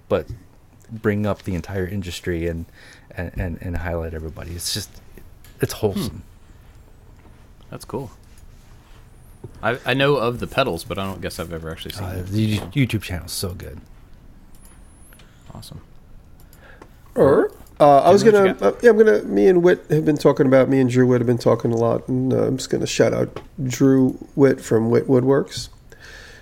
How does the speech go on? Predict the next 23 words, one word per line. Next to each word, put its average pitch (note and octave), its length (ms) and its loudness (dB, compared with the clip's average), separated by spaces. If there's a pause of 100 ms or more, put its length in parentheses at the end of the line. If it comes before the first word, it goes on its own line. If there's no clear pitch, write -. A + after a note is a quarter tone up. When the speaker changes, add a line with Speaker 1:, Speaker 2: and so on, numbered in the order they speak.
(280)
Speaker 3:
He's B2+ 220 0
got B2+ 180 2
a, A#2 240 4
a - 40 0
small E3 260 4
channel, D#3 320 4
but C#3 140 2
he's B2 100 0
growing B2 240 4
fast, B2+ 480 2
and A#2 160 2
he's A#2 480 0 (100)
really B2+ 340 2
figuring A#2+ 440 0
out, A#2 240 0
like B2 120 0
I C3 40 -2
said, B2 260 -4
the, A#2+ 240 -4
uh, - 20 -6
subtle A#2+ 280 0
details, B2 600 -4
and C3+ 200 -12